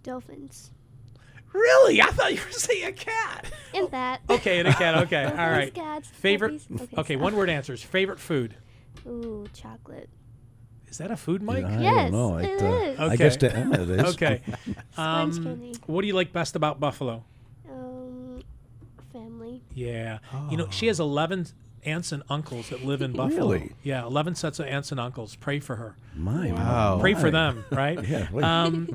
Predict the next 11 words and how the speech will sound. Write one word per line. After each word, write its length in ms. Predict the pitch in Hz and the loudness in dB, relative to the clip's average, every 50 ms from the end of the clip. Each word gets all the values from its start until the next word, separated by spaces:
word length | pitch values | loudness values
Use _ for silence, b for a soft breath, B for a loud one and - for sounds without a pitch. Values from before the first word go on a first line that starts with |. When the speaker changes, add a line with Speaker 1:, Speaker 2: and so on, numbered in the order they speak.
| 101 82 | -6 -2
Speaker 2:
what 160 | 165 180 196 | 0 0 2
do 60 | 208 | 2
you 60 | 202 | 2
like 200 | 185 185 175 151 139 | 2 2 0 0 -2
best 300 | 170 165 151 - - - | -2 -2 -2 -4 -6 -6
about, 460 | - 143 151 147 143 143 139 - - - - | -4 0 0 2 2 0 -2 -4 -10 -10 -6
uh, 240 | 147 143 139 135 135 | -4 -4 -2 -2 -2
living 300 | 139 160 196 190 185 156 | -2 -2 -2 0 -2 -2
back 220 | 139 131 117 - | -2 -2 -4 -4
in 60 | 147 127 | -8 -8
Buffalo 440 | 117 117 113 - - 127 117 117 | -6 -8 -8 -6 -8 -8 -6 -6